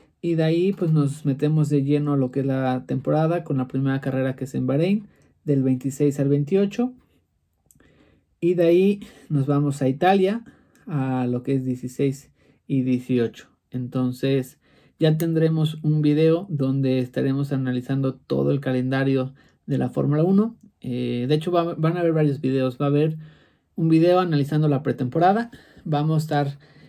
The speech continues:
viendo si e-, esta, si se empieza a cumplir esta, este pronóstico de los equipos que van a estar arriba. Entonces vamos a tener un, una, una, un video de la pretemporada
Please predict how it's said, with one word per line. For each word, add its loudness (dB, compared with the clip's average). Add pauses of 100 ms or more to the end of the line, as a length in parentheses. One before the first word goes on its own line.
(120)
viendo 4
si 0
e-, 0
esta, 0 (220)
si 0
se 4
empieza 4
a -4
cumplir 2 (320)
esta, -2 (300)
este 2
pronóstico 0
de 0
los -2
equipos -2
que -2
van 0
a 0
estar -2
arriba. 0 (840)
Entonces 2
vamos 0
a -18
tener 2
un, 0
una, -2
una, 0 (120)
un 0
video 2
de 2
la 0
pretemporada 0